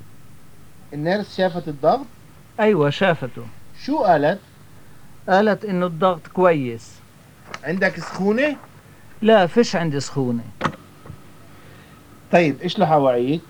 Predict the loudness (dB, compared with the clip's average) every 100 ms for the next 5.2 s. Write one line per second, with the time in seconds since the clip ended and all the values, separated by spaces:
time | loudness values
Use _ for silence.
0 | -20 -20 -20 -20 -10 -6 0 2 0 -2
1 | -2 -2 -6 -12 -20 -20 -20 -20 -20 -18
2 | -18 -18 -18 -16 -16 -16 -16 -16 -18 -18
3 | -18 -8 -2 2 4 4 0 -10 -20 -20
4 | -20 -20 -20 -18 -10 -8 -4 -4 -4 -8
5 | -6